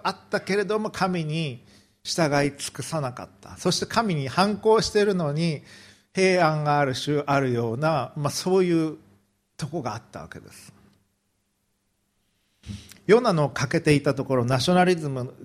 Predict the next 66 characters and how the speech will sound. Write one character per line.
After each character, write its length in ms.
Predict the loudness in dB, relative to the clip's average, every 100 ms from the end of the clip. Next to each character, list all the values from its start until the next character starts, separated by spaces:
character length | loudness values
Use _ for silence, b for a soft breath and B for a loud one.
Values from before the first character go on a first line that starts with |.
| -4
中 180 | 0
心 300 | 0 -2 -2
だ 80 | 0
っ 100 | -2
た 80 | -2
と 140 | -10
い 60 | -12
う 40 |
こ 140 | -14 -18
と、 200 | -18 -18
そ 160 | -8 -6
し 80 | -4
て 120 | -2
愛 240 | 4 6 6
が 120 | -2
欠 160 | -6 -8
け 80 | -8
て 160 | -10
い 80 | -12
た、 200 | -14 -14
そ 140 | -8
し 140 | -6 -2
て 80 | 0
後 240 | 0 0
で 100 | -2
出 140 | -2
て 100 | -2
き 100 | -4
ま 140 | -6 -8
す 100 | -8
け 100 | -10
ど、 80 | -8
自 200 | -6 0
分 220 | 0 0
の 100 | -4
快 320 | -2 0 0
適 160 | -4 -6
さ 180 | -8
中 280 | -6 -4 -4
心 320 | -4 -4 -2
の 240 | 0 -2 -4
人 320 | -8 -8 -6
物 220 | -10 -12
だ 100 | -12
っ 80 | -10
た 140 | -12 -8
と 100 | -8
い 40 |
う 40 |
こ 120 | -6 -6
と 100 | -6
が 80 |
あ 20 | -6
り 80 |
ま 120 | -10 -20
す。 120 | -20 B B B B -2
皆 180 | 0
さ 140 | 0 -2
ん 100 | -4
ど 140 | -2
う 60 | -2
で 80 | -6
し 120 | -12
ょ 80 | -16
う 40 |
か？ 220 | -16 -16